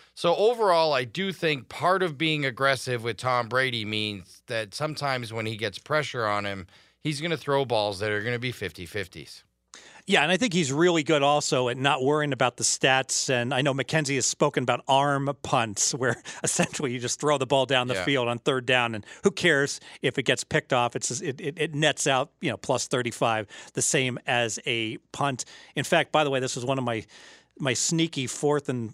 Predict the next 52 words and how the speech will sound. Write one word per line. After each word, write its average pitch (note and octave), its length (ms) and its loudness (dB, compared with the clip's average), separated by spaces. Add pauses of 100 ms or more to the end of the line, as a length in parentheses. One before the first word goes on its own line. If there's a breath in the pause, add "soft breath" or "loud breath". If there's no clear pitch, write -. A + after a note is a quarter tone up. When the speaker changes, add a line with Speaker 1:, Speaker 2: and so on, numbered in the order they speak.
Speaker 2:
and A#2 240 -4
thirty C#3 580 0
yard A#2+ 280 0
plays. A#2 400 -2
If A#2 140 -8
you're A#2 180 -6 (140)
hopelessly D#3 520 2
behind, B2+ 540 -2
Matty, D#3+ 380 0 (400 loud breath)
is, A#2+ 280 0
um, A#2 440 0
I C3+ 80 0
have C#3 100 0
my B2+ 120 -2
punter C3 600 -2 (140)
throw C3 200 2
up B2 120 -2
a B2+ 40 0
really C#3 360 0
high B2+ 320 0
duck, - 500 -2 (180)
actually C3+ 280 -2
throw C3+ 240 0
the C#3+ 80 -2
ball, D3+ 340 0 (240 loud breath)
and C#3+ 100 -6
let B2+ 120 -4
the C#3 80 0
other C3+ 140 0
team C3+ 260 -4
do, E3+ 140 -4
fair C#3+ 260 -2
catch C3+ 360 0
it, D3+ 140 -4 (300 loud breath)
and C3+ 60 -6
the C3 40 -2
guy B2+ 160 2
catches B2+ 460 0
it, B2 220 -6
and B2 140 -6
then A2 300 -6
my A#2 140 -4
team A#2+ 240 -4
blasts A#2 480 0
him A#2 140 -4
because A2 260 -6
you G#2+ 60 -10
can't B2 220 -6
fair A#2+ 200 -4
catch B2 300 -4
an A#2 80 -6
interception, G#2+ 640 -10